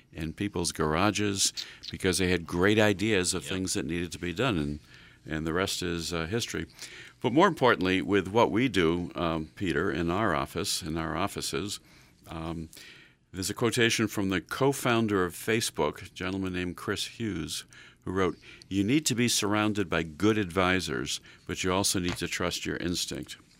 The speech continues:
Speaker 1: So one of the things that we can provide, uh, visit our website, by the way, U S A wealth group dot com,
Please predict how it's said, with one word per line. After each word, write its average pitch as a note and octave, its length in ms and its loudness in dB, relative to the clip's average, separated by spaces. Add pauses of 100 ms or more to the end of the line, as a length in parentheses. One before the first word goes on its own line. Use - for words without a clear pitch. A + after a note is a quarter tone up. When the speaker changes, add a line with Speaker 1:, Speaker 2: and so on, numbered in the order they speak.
(400)
Speaker 1:
So G#2 220 2
one A2+ 300 2
of E3+ 80 0
the B2 60 -6
things A#2+ 320 4
that F#2 120 2
we A2+ 160 4
can G2+ 220 2
provide, E2 600 0 (540)
uh, E2 300 -8
visit F#2+ 360 -2
our F#2 140 4
website, F2+ 480 2
by D2+ 120 -2
the D2+ 100 -4
way, D#2+ 180 0
U F2 180 -2
S E2+ 160 0
A F2 120 0
wealth E2+ 280 -2
group E2 220 -8
dot D#2+ 260 -4
com, F#2+ 500 -2